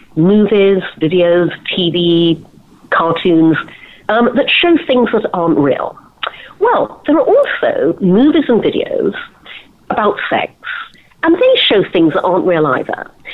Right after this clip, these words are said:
And because of that, they can be quite confusing, and so we'd rather you did not watch those till you're older.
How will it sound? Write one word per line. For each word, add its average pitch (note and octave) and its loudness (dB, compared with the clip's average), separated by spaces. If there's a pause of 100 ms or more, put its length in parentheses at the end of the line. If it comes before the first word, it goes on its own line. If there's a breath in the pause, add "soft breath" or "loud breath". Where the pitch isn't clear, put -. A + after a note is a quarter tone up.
(120 loud breath)
And D4 2
because B4+ 0
of B4 0
that, F3 -2
they A#3 -2
can G#4 -2
be A#4 2
quite - -2
confusing, F3 0
and A#3+ -2 (300)
so G#3 2
we'd F#3+ 2
rather G#3+ 0
you G3 2
did F3+ 0
not F3+ 0
watch E3 -2
those D#3 0
till D3+ -2
you're D3+ 0
older. - -4